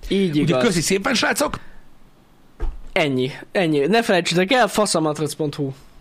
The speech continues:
Speaker 2: Igen. Ja, igen, ha valakinek nem tűnt volna föl, a héten nincs Balázs, nyaral.
Speaker 1: Igen, nyaral Bazsi.
Speaker 2: Igen, de és lesz
Speaker 1: Jó
Speaker 2: majd Danis
Speaker 1: pihenés.
Speaker 2: happy hour.
Speaker 1: Igen, lesz egy Danis happy hour, vagy holnap, vagy holnap után.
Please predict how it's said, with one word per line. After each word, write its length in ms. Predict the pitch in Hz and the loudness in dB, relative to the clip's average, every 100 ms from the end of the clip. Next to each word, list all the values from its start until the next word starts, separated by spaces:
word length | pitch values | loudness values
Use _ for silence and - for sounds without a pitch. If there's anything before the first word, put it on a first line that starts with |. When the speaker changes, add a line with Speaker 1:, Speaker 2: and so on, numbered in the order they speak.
| - - - - - - - - - - - - - - - - - - - - - | -20 -20 -20 -20 -18 -18 -18 -20 -20 -20 -16 -12 -12 -14 -16 -16 -16 -14 -16 -18 -12
Speaker 2:
Igen. 300 | - - - - - - - - | -8 -6 -6 -10 -16 -20 -20 -2
Ja, 120 | 240 | 2
igen, 240 | 302 262 160 | 2 2 0
ha 100 | 180 | 0
valakinek 320 | 185 226 208 | 2 2 2
nem 100 | 196 196 | 2 2
tűnt 160 | 180 | 0
volna 200 | 170 - | 0 0
föl, 240 | - 262 233 | 2 2 2
a 80 | |
héten 300 | 160 185 160 | 0 0 0
nincs 200 | 147 135 | 0 0
Balázs, 380 | 120 117 117 - - | 0 0 0 -2 -4
nyaral. 320 | 127 117 110 - - - | -4 -2 -4 -6 -14 -4
Speaker 1:
Igen, 340 | 190 196 180 | -2 2 2
nyaral 360 | 170 185 185 165 | 2 2 2 2
Bazsi. 380 | 156 151 156 151 - | 0 0 -2 -4 -2
Speaker 2:
Igen, 320 | 156 135 180 | -2 0 0
de 80 | 226 | 0
és 140 | 190 | 2
lesz 140 | 240 208 | 2 4
Speaker 1:
Jó 80 | |
Speaker 2:
majd 120 | 208 190 | 4 4
Danis 160 | 196 | 2
Speaker 1:
pihenés. 180 | 180 165 156 | 2 2 0
Speaker 2:
happy 120 | 160 | 0
hour. 320 | 131 120 120 - - - - | 0 0 -2 -6 -14 -16 -8
Speaker 1:
Igen, 260 | 190 226 208 | -2 2 4
lesz 160 | 226 214 | 4 2
egy 80 | |
Danis 260 | 175 202 170 | 2 2 2
happy 220 | 196 196 | 2 2
hour, 160 | 220 190 | 2 4
vagy 180 | 196 185 | 2 0
holnap, 280 | 185 170 | 0 2
vagy 120 | 160 156 | 0 0
holnap 240 | 156 139 | 0 -2
után. 320 | 143 147 143 | -2 -2 -4